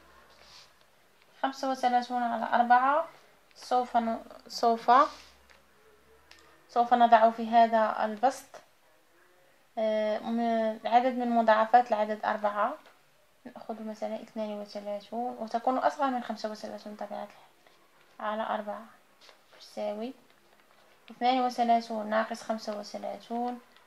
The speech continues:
تساوي ثلاثة، ثلاثة على أربعة، إذا تساوي اثنان وثلاثون على أربعة، كم تساوي؟ ثمانية، زائد ثلاثة على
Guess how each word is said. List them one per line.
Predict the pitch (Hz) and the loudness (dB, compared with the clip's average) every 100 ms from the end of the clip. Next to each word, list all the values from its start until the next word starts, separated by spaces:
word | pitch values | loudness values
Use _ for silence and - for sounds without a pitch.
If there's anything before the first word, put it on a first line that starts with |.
| _ _ _ | _ _ _
تساوي | - - 214 214 220 240 254 247 - - _ _ _ - | -20 -10 -6 -6 -6 -8 -8 -14 -20 -20 _ _ _ -4
ثلاثة، | 254 233 - - 208 _ _ _ _ _ _ _ _ _ - | 0 2 0 -6 -20 _ _ _ _ _ _ _ _ _ -14
ثلاثة | 214 208 208 | -10 -10 -8
على | 226 226 233 | -8 -6 -4
أربعة، | 240 214 202 196 - - - - - - - - - - _ _ 220 | -6 -8 -10 -18 -20 -20 -20 -20 -20 -18 -18 -18 -20 -20 _ _ -20
إذا | 208 202 | -20 -20
تساوي | - - 202 208 254 277 - - _ _ _ _ _ _ | -20 -10 -10 -6 -8 -10 -18 -20 _ _ _ _ _ _
اثنان | 247 247 240 | -2 0 0
وثلاثون | 233 226 220 220 220 | -2 -2 -2 0 0
على | 208 208 | 2 2
أربعة، | - 214 208 202 | 2 0 0 -2
كم | 208 214 | -4 -8
تساوي؟ | 214 - - 208 214 254 277 - - | -10 -12 -6 -4 -4 -6 -8 -16 -10
ثمانية، | - 226 214 196 202 - _ _ _ _ _ _ _ | -4 -4 -4 -10 -18 -20 _ _ _ _ _ _ _
زائد | 220 208 202 - 254 - - | -14 -8 -6 -6 -8 -10 -12
ثلاثة | 208 202 202 202 226 214 | -8 -6 -8 -8 -8 -8
على | 208 208 233 | -8 -6 -8